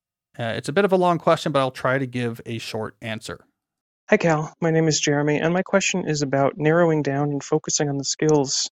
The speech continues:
Speaker 2: that I need to build to be so good that I can't be ignored.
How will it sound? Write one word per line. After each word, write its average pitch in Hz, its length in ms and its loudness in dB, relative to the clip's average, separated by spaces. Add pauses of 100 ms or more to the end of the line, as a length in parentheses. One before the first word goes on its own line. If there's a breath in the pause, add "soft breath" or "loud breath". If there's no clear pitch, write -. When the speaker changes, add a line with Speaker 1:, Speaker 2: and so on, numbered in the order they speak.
Speaker 2:
that 135 100 -2
I 139 60 0
need 139 180 -2
to 131 80 -14
build 127 280 2
to 127 80 -8
be 127 180 -6 (480 loud breath)
so 135 180 -2
good 127 200 -2
that 123 120 -4
I 120 220 -2 (400 loud breath)
can't 139 320 -2
be 127 140 -4
ignored. 123 520 -6